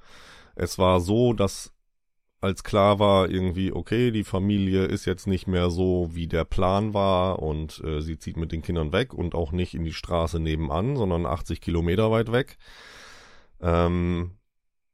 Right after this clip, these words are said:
es gab Momente, wenn ich alleine im Auto war, ich, ich beschreibe das immer als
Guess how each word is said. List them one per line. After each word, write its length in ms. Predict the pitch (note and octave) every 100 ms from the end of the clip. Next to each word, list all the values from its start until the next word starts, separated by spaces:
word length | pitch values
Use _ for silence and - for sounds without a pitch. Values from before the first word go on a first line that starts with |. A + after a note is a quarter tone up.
| _ _ _ -
es 160 | F#2 -
gab 260 | A2+ C#3
Momente, 640 | A#2+ G#2 G#2+ D#3 D#3+ D3+ C#3
wenn 120 | A2
ich 160 | G#2+ -
alleine 460 | F#2 F2+ A#2 A#2
im 120 | E2+
Auto 380 | - A2 A#2+ B2
war, 500 | G#2+ G2 G2+ G2 G2 - _ _ _ _ _ _ _ _ _ _ _ F#2 - -
ich, 160 | - - - -
ich 160 | A2 -
beschreibe 480 | G#2+ - A#2+ D3 D3+
das 160 | C3
immer 280 | - B2+ -
als 520 | F#2+ G#2 - - -